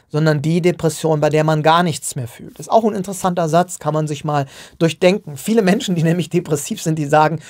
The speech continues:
„Nö, mir geht's ja gar nicht schlecht, ich fühle ja einfach nichts, deswegen kann ich ja keine Depression haben.“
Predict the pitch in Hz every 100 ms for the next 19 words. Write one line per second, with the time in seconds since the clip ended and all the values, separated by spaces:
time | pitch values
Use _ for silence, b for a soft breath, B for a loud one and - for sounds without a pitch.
0 | B B 175 202 190 226 226 156 139 127
1 | - 127 143 - 190 185 165 160 165 160
2 | 180 - 202 156 165 156 156 156 156 156
3 | 151 139 147 - 165 -